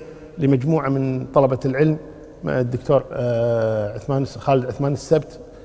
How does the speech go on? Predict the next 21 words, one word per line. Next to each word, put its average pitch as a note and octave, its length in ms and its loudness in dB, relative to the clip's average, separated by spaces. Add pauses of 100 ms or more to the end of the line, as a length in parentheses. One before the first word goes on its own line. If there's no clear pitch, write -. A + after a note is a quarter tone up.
(120)
حفظه C3+ 220 0
الله، C3+ 180 2
معه B2+ 180 -2
مجموعة C3 640 -2
من D3 60 -6
طلبة C3+ 320 2
العلم D#3+ 220 2 (500)
المشايخ، D3+ 540 2 (300)
يعني C#3 200 4 (440)
جدًا F3+ 240 4
ممتاز B2+ 520 0 (440)
تفسيرهم. C#3 540 0 (580)
آه، C#3 140 2
اسمه D3+ 260 0
التفسير E3+ 400 2
المحرر، C3+ 540 2 (680)
وفي A#3 180 6
المحرر F3+ 360 4
الوجيز C#3+ 600 4
لابن B2 880 0
عطية D3 460 0